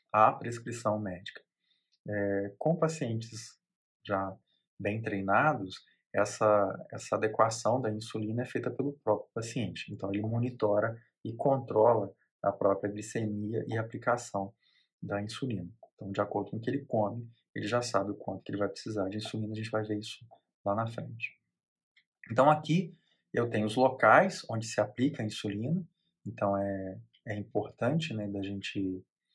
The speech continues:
desculpa, é importante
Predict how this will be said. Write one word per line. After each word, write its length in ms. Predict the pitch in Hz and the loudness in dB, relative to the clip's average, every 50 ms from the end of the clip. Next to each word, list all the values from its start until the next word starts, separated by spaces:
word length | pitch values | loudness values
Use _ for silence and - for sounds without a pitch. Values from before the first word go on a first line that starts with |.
| _ _ _ _ _ _ _ _ _ _ _ _ _ _ _ _ _ _ _ _ _ _ _ _ _ _ _ _ _ | _ _ _ _ _ _ _ _ _ _ _ _ _ _ _ _ _ _ _ _ _ _ _ _ _ _ _ _ _
desculpa, 380 | _ - - - - - _ - _ _ _ _ _ _ - - 131 - - | _ -20 -18 -18 -18 -18 _ -20 _ _ _ _ _ _ -10 -8 -8 -6 -4
é 80 | 113 113 | -4 -4
importante 720 | 113 113 - 107 104 - - 110 120 143 151 156 - - | -4 -2 -4 -6 -6 -4 -2 0 0 0 0 -4 -8 -12